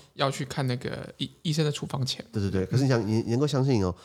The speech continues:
Speaker 2: 鸦片类药物竟然是非处方签，就是你可以直接拿到这药，你相信吗？这其实很可怕，你知道吗？
Speaker 1: 这个真的很可怕。
Speaker 2: 就是加上自己去拿一盒，然后结账，你就可以，你就可以拿到鸦片类药物来当止痛药。所以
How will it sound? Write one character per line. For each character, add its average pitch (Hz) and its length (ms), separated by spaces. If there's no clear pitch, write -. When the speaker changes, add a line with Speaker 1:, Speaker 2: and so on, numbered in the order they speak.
Speaker 2:
鸦 117 200
片 131 200
类 113 100
药 101 140
物 98 100
竟 101 160
然 87 80
是 95 100
非 104 200
处 - 100
方 82 160
签， 85 160
就 92 60
是 98 80
你 90 80
可 - 100
以 - 20
直 - 20
接 95 100
拿 80 100
到 87 120
这 82 80
药， 82 160
你 73 60
相 82 160
信 85 140
吗？ - 140
这 117 80
其 110 60
实 87 120
很 90 80
可 - 160
怕， 80 140
你 - 80
知 - 40
道 - 60
吗？ - 140
Speaker 1:
这 151 100
个 135 60
真 135 80
的 127 140
很 147 80
可 147 120
怕。 127 60
Speaker 2:
就 123 40
是 113 60
加 113 160
上 135 180
自 127 60
己 113 80
去 113 60
拿 98 120
一 107 120
盒， 101 160
然 87 100
后 92 60
结 95 120
账， 95 120
你 92 60
就 87 40
可 95 80
以， 87 40
你 87 60
就 87 60
可 104 60
以 95 40
拿 82 80
到 87 200
鸦 92 120
片 92 160
类 80 140
药 82 140
物 60 200
来 - 80
当 95 120
止 - 140
痛 87 180
药。 80 100
所 101 140
以 120 80